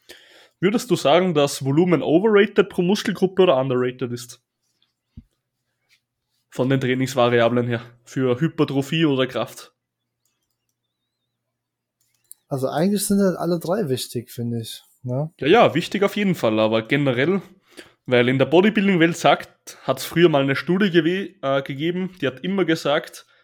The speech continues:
Speaker 1: „Volume is the key driver for hypertrophy.“ Auf Deutsch gesagt, das ist die wichtigste Variable.
Speaker 2: Ich finde da die Frequenz halt viel, also ich find's in dem, im Ver-, Ver-, Vergleich zur Frequenz overrated.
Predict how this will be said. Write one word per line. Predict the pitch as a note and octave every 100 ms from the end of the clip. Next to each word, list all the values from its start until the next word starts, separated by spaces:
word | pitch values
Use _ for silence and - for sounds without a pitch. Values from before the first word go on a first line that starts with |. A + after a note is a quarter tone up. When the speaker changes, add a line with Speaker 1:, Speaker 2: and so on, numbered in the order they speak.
| _ -
Speaker 1:
„Volume | B2 D#3 F#3+ F#3+ E3+
is | D#3+
the | D3+
key | - F#3+
driver | G3 D#3+ D#3 D#3 D#3
for | D3+ C#3
hypertrophy.“ | D3 D3+ C#3 D#3 D#3 - B2 - _ _ _ _ _
Auf | B2+ -
Deutsch | D#3+ -
gesagt, | D#3+ D3+ D3 D3+
das | C#3
ist | C#3+
die | D#3+
wichtigste | F3 - D#3+ - C#3+
Variable. | C3+ C3+ B2+ B2+ A#2+ - -
Speaker 2:
Ich | C#3 -
finde | - G3+ G3+
da | F3 F3+
die | G3+
Frequenz | G3+ - F#3 F#3+ G#3 G#3
halt | F#3+ -
viel, | G3+ D3+
also | D3 E3+ E3
ich | -
find's | F#3 G3 -
in | F3
dem, | E3+ F#3 E3
im | D#3+
Ver-, | F3 D#3+ D#3
Ver-, | - D#3 D3+
Vergleich | - - F3 F#3
zur | F3+
Frequenz | - D3+ - E3+ G#3 -
overrated. | G3 A3 C#3 B2 - A#2+ A2